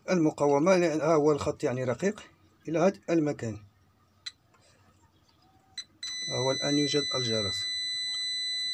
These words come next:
يعني تدخل مية وعشرة فولت هنا في هذه المقاومة. المقاومة تقوم بإخراج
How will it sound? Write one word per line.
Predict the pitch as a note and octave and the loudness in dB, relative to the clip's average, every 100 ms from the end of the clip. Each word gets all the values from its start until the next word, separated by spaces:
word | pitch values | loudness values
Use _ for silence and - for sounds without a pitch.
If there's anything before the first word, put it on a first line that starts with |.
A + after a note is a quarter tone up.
| G2 - - - - - - - | -4 -6 -10 -20 -20 -20 -10 0
يعني | C#3+ F#3+ | 4 6
تدخل | G#3 - G3+ | 6 6 6
مية | G3 G3+ | 8 8
وعشرة | D#3 A#2+ E3+ E3 | 6 6 6 6
فولت | D3 D3+ C3+ | 6 2 2
هنا | D3+ F#3+ A3 A#3 - - - _ _ | 4 6 6 2 -10 -20 -20 _ _
في | - D3 | 0 2
هذه | D3+ - | 2 0
المقاومة. | D3 D3 C#3+ D3 C#3 C3+ F3+ A3 - - _ _ _ _ _ _ _ _ _ _ _ - | 0 2 2 4 6 6 6 4 2 -18 _ _ _ _ _ _ _ _ _ _ _ -4
المقاومة | E3 - G#3 G3 G3 | 0 6 8 10 8
تقوم | G3 F#3+ G3 F#3+ | 6 6 6 6
بإخراج | D#3+ E3 E3 E3 D#3+ B2+ C#3 B2 | 6 4 4 4 4 4 2 2